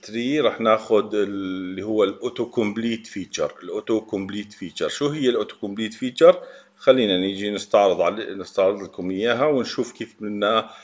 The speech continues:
آه، آه، عملت لكم برنامج، تمام؟ آه، بيعمل implementation لل auto complete feature. خلينا نشوف شو يعني auto complete feature. طيب، أكبر مثال على، آه، ال auto complete feature، إذا بدي أسألك جوجل ذكر ولا أنثى،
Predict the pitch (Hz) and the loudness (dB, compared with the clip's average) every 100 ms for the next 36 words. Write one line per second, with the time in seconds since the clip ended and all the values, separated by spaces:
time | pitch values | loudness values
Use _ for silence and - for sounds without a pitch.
0 | - _ - 85 87 92 92 92 98 90 | -20 _ -4 2 4 6 4 4 4 2
1 | 87 90 92 - 80 92 92 95 82 87 | 2 -4 -6 -14 -16 -14 -8 -4 -2 -2
2 | 98 120 117 95 95 - 107 110 123 165 | -4 -8 -6 -6 2 2 4 2 2 0
3 | - - _ - 90 101 135 180 - - | -4 -14 _ -6 0 4 4 2 -8 -20
4 | _ _ _ - 95 90 123 120 107 110 | _ _ _ -2 0 2 4 4 2 0
5 | 107 107 101 - 113 - 110 107 98 107 | -4 -4 -2 -2 -2 0 2 4 4 2
6 | 104 104 107 92 98 98 - 76 85 85 | -6 -6 -6 -4 -4 -6 -10 -8 -6 2
7 | 156 147 120 117 - 95 90 82 82 - | 4 4 0 -6 -6 -4 -4 -6 -12 -10
8 | 90 85 82 - 98 151 156 165 117 95 | -8 -8 -10 -10 -4 -2 4 8 8 6
9 | - 156 156 135 120 143 127 101 95 110 | -2 0 2 2 4 6 8 8 4 4
10 | 110 107 101 101 98 98 95 92 95 117 | 6 6 4 2 0 0 0 -2 -2 -4
11 | 143 120 117 110 113 131 123 135 120 - | -4 -6 -8 -8 -4 -4 -4 -6 -4 0
12 | 117 92 101 98 117 123 - 98 98 - | 0 0 -4 0 2 2 0 -2 -2 -4
13 | 117 117 117 92 87 87 113 113 92 87 | -8 -4 -2 -2 -4 0 0 2 -2 0
14 | 101 90 127 110 113 113 120 | -2 -2 -4 -6 2 4 2